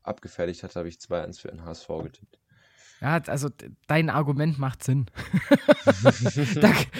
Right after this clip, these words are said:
Speaker 2: ich, es gibt nicht viel Boden, den ich da irgendwie noch probieren kann, dir wegzuziehen, sondern das steht schon ganz gut, das Argument. Ähm, aber ich, ich muss zum Verein halten und gehe mit einem eins zu null dreckigen Auswärtssieg.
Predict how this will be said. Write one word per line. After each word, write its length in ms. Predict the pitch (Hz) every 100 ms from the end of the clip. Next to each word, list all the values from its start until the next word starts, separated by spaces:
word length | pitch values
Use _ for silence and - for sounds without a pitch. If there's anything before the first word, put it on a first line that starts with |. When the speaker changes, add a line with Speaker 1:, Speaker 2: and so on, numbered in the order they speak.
| 190
Speaker 2:
ich, 240 | 175 160
es 140 | 170 -
gibt 240 | 226 -
nicht 240 | 196 247 -
viel 240 | 202 220
Boden, 420 | 170 180 202 208
den 140 | 170 170
ich 120 | 170
da 160 | 175 151
irgendwie 380 | 175 185 170 160
noch 200 | 160 160
probieren 300 | - 151 185
kann, 160 | 180 156
dir 120 | 147
wegzuziehen, 640 | 165 - 147 - 147 165
sondern 260 | 165 139 143
das 140 | 151
steht 260 | - 175 -
schon 220 | 196 170
ganz 260 | 165 170
gut, 220 | - 196 -
das 100 | 127
Argument. 560 | 123 127 131 131 156 - - - - -
Ähm, 460 | - 151 151 160 156 - - - - -
aber 340 | - 170 190
ich, 100 | 151 - - 135 -
ich 120 | 160
muss 280 | 135 175 185
zum 160 | 175 156
Verein 400 | 156 110 170 156
halten 380 | 151 170 - 143
und 100 | 135
gehe 140 | 147
mit 120 | 151
einem 220 | 139 143
eins 480 | - 139 180 180 -
zu 80 | 156
null 240 | 151 165
dreckigen 580 | 151 135 156 165 147 135
Auswärtssieg. 920 | - 135 139 127 123 - 127 135 147